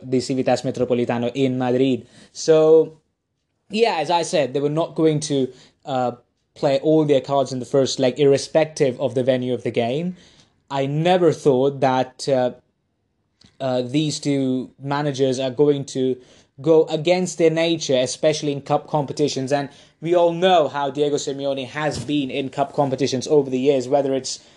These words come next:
whether it's been in Spain to a certain extent, or especially in Europe, where he has this, some rigid footballing methods which always have worked out against the very, very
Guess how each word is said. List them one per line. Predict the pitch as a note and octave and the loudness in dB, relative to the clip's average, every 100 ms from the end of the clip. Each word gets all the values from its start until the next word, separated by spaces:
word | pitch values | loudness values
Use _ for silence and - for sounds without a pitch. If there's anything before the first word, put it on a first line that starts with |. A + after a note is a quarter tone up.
| _ _ | _ _
whether | A3 D4+ | -6 -6
it's | - | -2
been | A3+ G3+ | 0 0
in | D3+ | -2
Spain | - - F3+ D#3+ C3+ | -2 2 2 0 -4
to | C#3 | -6
a | |
certain | C3 C#3 B2+ | -2 -2 -2
extent, | A#2 - C3 B2+ | -8 -4 -4 0
or | B2+ B2 - _ | -2 -2 -10 _
especially | - C#3+ - F3+ D#3+ D#3 C#3+ | -6 -6 0 0 0 -2 -4
in | B2+ - D#3 D3 | -6 0 2 2
Europe, | C#3 D3 C#3 C3+ B2+ | 2 2 4 4 2
where | C#3+ C3+ | 2 2
he | C3+ | 0
has | B2+ C3+ C3+ - | 0 -2 -6 -2
this, | C#3 B2+ - _ _ _ _ _ | 0 0 -4 _ _ _ _ _
some | - D3 C#3 B2+ | -2 -2 -2 -8
rigid | C#3 E3 A#3+ D#3 C#3+ A2 - _ _ | 0 4 4 4 2 0 -10 _ _
footballing | - E3 D#3 D3 C3+ C#3+ | 0 0 4 2 2 -2
methods | C#3+ C#3+ C#3 C3 | -2 2 0 0
which | C3 C#3 - - | 2 2 2 0
always | E3 E3 D3+ C3+ | 4 6 4 2
have | - D3 C3 | 0 -2 2
worked | D3 C#3 - | 4 4 2
out | C3+ | 0
against | B2+ C3 B2+ | 2 0 -2
the | - | -6
very, | A#2+ C#3 C#3+ C3 | 0 2 4 2
very | B2 C3+ B2 A#2 | 0 0 0 -2